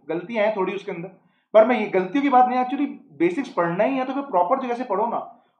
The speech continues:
Lucent ने क्या कर रखा है, आपके एनसीईआरटी के वो क्रक्स लेकर बना रखा है,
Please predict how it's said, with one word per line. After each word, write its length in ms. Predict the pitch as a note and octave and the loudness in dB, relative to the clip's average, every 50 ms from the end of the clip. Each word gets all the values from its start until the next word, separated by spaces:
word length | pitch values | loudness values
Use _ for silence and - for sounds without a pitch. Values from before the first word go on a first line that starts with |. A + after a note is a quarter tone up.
| _ _ _ _ _ _ _ _ _ _ _ _ F3 | _ _ _ _ _ _ _ _ _ _ _ _ -6
Lucent 340 | D#3+ F3+ G3+ G3+ C4 C4 C4+ | -4 -4 -2 0 2 2 2
ने 140 | C4+ C#4 | 0 0
क्या 160 | C#4 C4 B3+ B3+ | 4 6 6 6
कर 120 | B3 A#3+ | 6 4
रखा 200 | A3+ G#3+ - F#3 | 2 0 2 2
है, 120 | F#3 G#3+ | 2 4
आपके 280 | A3 A#3+ B3 F#3 F#3+ G#3 | 6 6 4 4 2 -2
एनसीईआरटी 640 | G3+ - E3+ F3+ F#3 - B3 A#3+ A3+ A3 G#3+ - B3 | -2 -2 -2 -4 -4 -4 4 6 6 6 6 4 -2
के 180 | - A#3 A#3+ | -4 -2 0
वो 120 | A#3+ A#3 A3+ | 0 -2 -2
क्रक्स 360 | - - G3+ A3 G#3+ - G#3 | -2 2 2 2 2 2 0
लेकर 200 | G#3 G3+ G#3 F#3+ | -2 0 0 0
बना 180 | F3+ D#3+ D3 C3+ | 0 0 0 0
रखा 200 | C3 B2 - | 0 -2 -6
है, 60 | A#2+ | -10